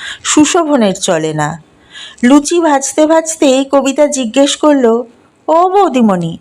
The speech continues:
আজ এঁচোড় চিংড়ির কথা যে বললে, তা দাদাবাবুকে বলেছিলে তো চিংড়ি মাছ বাজার থেকে নিয়ে আসতে?" ওপাশ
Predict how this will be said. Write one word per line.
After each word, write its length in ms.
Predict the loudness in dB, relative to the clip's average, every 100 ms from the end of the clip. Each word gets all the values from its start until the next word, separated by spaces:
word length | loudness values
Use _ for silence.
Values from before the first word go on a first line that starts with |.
| _
আজ 240 | -2 -2 -2
এঁচোড় 320 | -2 0 -2
চিংড়ির 360 | -4 -4 -2 -2
কথা 260 | -2 0 0
যে 140 | 0
বললে, 480 | 0 0 2 0 -2 -6 -20 -20 _
তা 120 | -2 0
দাদাবাবুকে 640 | 0 2 2 2 0 -2
বলেছিলে 640 | 2 2 0 0 0 2
তো 380 | 2 2 2 2 0
চিংড়ি 320 | -4 -2 -2
মাছ 260 | 0 0 0
বাজার 260 | 0 -2 -4
থেকে 220 | -2 2
নিয়ে 220 | 2 4 2
আসতে?" 560 | 0 -4 -2 -2 -2 -6 -20 _ _ _ _ -20 -20 _ _ _ _ -20 _ _ -20 -12 -4
ওপাশ 300 | -2 0